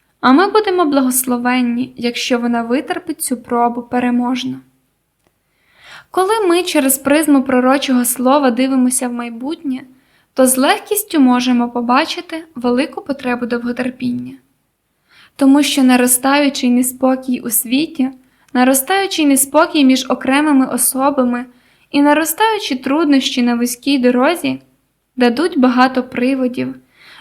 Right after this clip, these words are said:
в яких ця прикмета буде змушена розвиватися, якщо ми захочемо набути Божий характер. Тому,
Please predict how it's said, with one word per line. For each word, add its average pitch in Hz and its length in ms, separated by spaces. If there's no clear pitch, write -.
в 254 40
яких 262 400
ця 269 220
прикмета 262 600
буде 240 260
змушена 277 600
розвиватися, 254 880
якщо 254 360
ми 381 100
захочемо 359 640
набути 247 460
Божий 247 380
характер. 254 680
Тому, 294 380